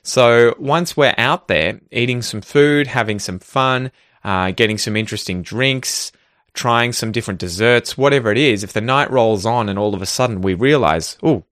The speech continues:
crap, it's eleven P M," you know, it's really, it's really late, time has flown by, and we have to call it a night. So we know that we have to get home by midnight.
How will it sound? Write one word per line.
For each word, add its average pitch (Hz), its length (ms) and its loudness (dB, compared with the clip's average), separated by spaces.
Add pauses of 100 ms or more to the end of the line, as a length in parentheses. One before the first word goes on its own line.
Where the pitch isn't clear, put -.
(140)
crap, 156 300 0 (320)
it's 123 120 -8
eleven 120 280 0
P 107 180 2
M," 107 280 2
you 82 40 -10
know, 92 80 -2
it's 120 140 -4
really, 107 320 2 (320)
it's - 180 -8
really 135 260 4
late, 139 520 2
time 131 320 0
has 110 140 -4
flown 117 420 -2
by, 113 400 2 (320)
and 101 340 2
we 139 260 2
have 113 340 -4
to 123 100 -4
call 87 320 -2
it 101 80 -4
a 87 60 -4
night. 113 420 -4 (300)
So 107 220 2
we 123 200 0
know 127 240 4
that 101 100 0
we 110 80 -4
have 110 160 -2
to - 80 -8
get 92 140 0
home 104 260 -2
by 87 160 -2
midnight. 156 640 0